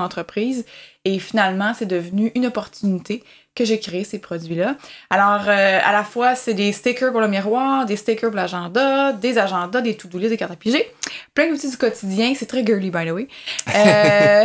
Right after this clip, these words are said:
<laughs> mais plein d'outils du quotidien, justement, pour mettre une dose de positif. Maintenant, comment, en fait, mon core business, au niveau de la vente du détail, moi, je viens du monde du détail.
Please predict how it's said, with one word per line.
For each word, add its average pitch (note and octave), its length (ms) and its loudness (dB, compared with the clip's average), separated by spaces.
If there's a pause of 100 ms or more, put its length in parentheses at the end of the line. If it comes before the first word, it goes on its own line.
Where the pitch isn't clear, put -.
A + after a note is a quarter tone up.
(140)
<laughs> B3 220 2
mais A#3+ 300 2
plein D4+ 180 0
d'outils D#4+ 160 0
du C#4 80 -4
quotidien, A#3 340 0
justement, A3+ 340 -2
pour A3 100 -2
mettre G#3+ 200 0
une G3 100 -2
dose G3 200 -2
de F#3 60 -6
positif. F3 520 -8 (580)
Maintenant, A3 520 2
comment, B3+ 320 2
en B3+ 40 2
fait, B3+ 140 -6
mon G#3+ 180 2
core B3 340 0
business, A3 560 -2
au A#3 60 2
niveau A3 200 0
de A3+ 60 -2
la G3+ 120 0
vente G#3+ 260 -2
du F#3+ 100 -10
détail, G#3+ 380 -2
moi, A3+ 120 -2
je F#3+ 80 -8
viens G3 120 -4
du F#3 100 -6
monde F#3+ 220 -2
du F#3+ 80 -4
détail. F#3+ 500 -2